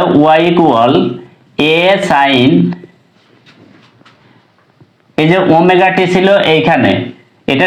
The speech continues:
শুরুতে ছিল এই কারণে ওমেগা টি, কিন্তু এটা ওমেগা টি থেকে আমাদের এখন মাইনাস হবে, তো এটা হচ্ছে ওমেগা টির আগে। ওমেগা টি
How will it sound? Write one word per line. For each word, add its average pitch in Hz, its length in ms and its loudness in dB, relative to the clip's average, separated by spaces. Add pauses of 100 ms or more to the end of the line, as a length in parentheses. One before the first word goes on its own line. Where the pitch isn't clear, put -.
শুরুতে 175 380 2
ছিল 180 120 0 (120)
এই 165 120 -4
কারণে 165 220 2 (120)
ওমেগা 143 340 0
টি, - 80 0 (120)
কিন্তু 175 220 2 (300)
এটা 180 180 0 (320)
ওমেগা 170 400 0
টি 175 80 0 (160)
থেকে 170 180 -2 (120)
আমাদের 160 280 0 (100)
এখন 175 160 0 (120)
মাইনাস 143 400 0
হবে, 117 240 0 (720)
তো 120 80 0 (220)
এটা 139 180 0
হচ্ছে 170 240 -2
ওমেগা 160 320 0
টির 175 140 0 (180)
আগে। 131 220 0 (1040)
ওমেগা 170 340 2 (100)
টি 180 140 0